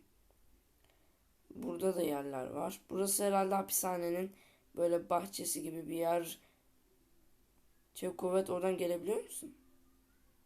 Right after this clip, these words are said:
Gel kanka. Tamam, çürük kuvvet gelsin bizim yanımıza. Ne?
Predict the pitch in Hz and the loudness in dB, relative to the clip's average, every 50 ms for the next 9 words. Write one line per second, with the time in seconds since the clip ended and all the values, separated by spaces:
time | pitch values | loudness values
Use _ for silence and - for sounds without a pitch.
0 | _ _ - - _ _ _ _ _ _ _ _ _ _ - - _ _ _ _ | _ _ -20 -20 _ _ _ _ _ _ _ _ _ _ -20 -20 _ _ _ _
1 | _ _ _ _ _ _ _ - - - 175 - - - - 156 147 - - - | _ _ _ _ _ _ _ -12 -6 -4 -2 -2 -4 -4 -6 -8 -8 -8 -10 -12
2 | - 285 - - _ _ _ _ _ _ _ _ _ _ _ _ _ _ _ _ | -16 -16 -16 -18 _ _ _ _ _ _ _ _ _ _ _ _ _ _ _ _
3 | _ _ _ _ _ _ _ _ _ _ _ _ _ _ _ _ _ _ _ _ | _ _ _ _ _ _ _ _ _ _ _ _ _ _ _ _ _ _ _ _
4 | _ _ _ _ _ - - 185 190 190 - 202 202 202 - - 208 208 202 202 | _ _ _ _ _ -8 -6 -6 -4 -2 -2 -2 -2 -2 -4 -2 -2 -2 -2 0
5 | - 185 180 175 185 180 - 196 196 202 196 175 170 165 165 160 156 147 143 - | 0 2 4 4 4 4 2 0 0 -2 -4 -6 -8 -8 -8 -8 -6 -6 -8 -8
6 | - - - - - - - _ _ _ _ _ _ _ _ _ _ _ _ _ | -10 -12 -12 -14 -14 -16 -20 _ _ _ _ _ _ _ _ _ _ _ _ _
7 | _ _ _ _ _ _ _ _ _ _ _ _ _ - - - - 156 190 | _ _ _ _ _ _ _ _ _ _ _ _ _ -14 -12 -10 -10 -10 -10